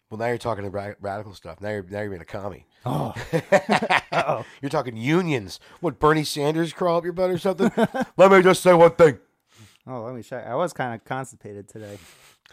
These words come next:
Speaker 2: Which even if you
Speaker 1: It might be because
Speaker 2: <laughs>
Speaker 1: there is a small Jewish man up your ass <laughs> who may or may not be related to Larry David. Let me just say one thing.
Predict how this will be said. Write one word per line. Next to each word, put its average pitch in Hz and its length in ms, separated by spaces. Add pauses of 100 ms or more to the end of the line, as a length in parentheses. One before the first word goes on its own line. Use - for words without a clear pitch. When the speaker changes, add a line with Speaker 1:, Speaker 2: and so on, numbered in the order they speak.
(300)
Speaker 2:
Which 143 180
even 147 200
if - 260
you 135 140
Speaker 1:
It 143 80
might 180 240
be 175 300 (300)
because 170 580 (160)
Speaker 2:
<laughs> - 140
Speaker 1:
there 156 160
is 151 100
a 156 80
small 185 360
Jewish 185 340
man 180 340 (180)
up 170 140
your 160 140
ass - 460 (460)
<laughs> - 500
who 170 100
may 254 180
or 277 60
may 254 140
not 285 360
be 208 300
related 185 580
to 170 80
Larry 160 220
David. 123 260 (540)
Let 202 100
me 226 80
just 214 180
say 208 80
one 185 180
thing. 214 340